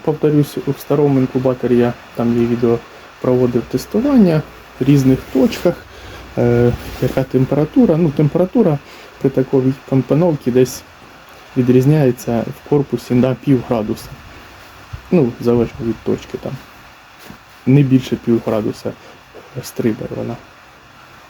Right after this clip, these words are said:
Так що ось таку зробив модернізацію. Е, залишилось її випробувати. Ну, випробування будуть,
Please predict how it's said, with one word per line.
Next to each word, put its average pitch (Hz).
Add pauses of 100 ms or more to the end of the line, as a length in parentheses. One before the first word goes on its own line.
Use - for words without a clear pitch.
(1040)
Так 180
що 151 (1000)
ось 131
таку 127
зробив 123
модернізацію. 170 (1300)
Е, 123 (100)
залишилось 135
її 135
випробувати. 120 (160)
Ну, 254
випробування 131 (120)
будуть, 131